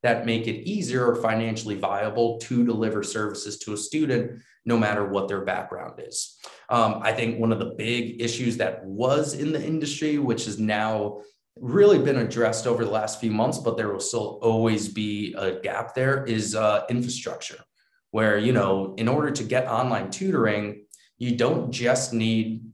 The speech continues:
a device. You need a device that's connected to a stable internet, uh, connection. And then the third, and probably the most underrated thing these past year, was that you need a safe environment to learn.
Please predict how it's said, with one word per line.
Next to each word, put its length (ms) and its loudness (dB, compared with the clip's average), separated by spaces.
a 100 0
device. 680 -2
You 180 0
need 520 0
a 40 2
device 360 0
that's 160 -2
connected 460 -2
to 120 -4
a 20 -4
stable 800 -2
internet, 560 0
uh, 400 0
connection. 760 -2
And 160 0
then 140 4
the 80 0
third, 460 2
and 180 2
probably 340 0
the 80 0
most 320 -2
underrated 680 0
thing 180 -2
these 160 -6
past 420 -2
year, 600 0
was 100 -2
that 200 0
you 80 -2
need 160 2
a 60 0
safe 400 -2
environment 880 0
to 100 -6
learn. 460 -2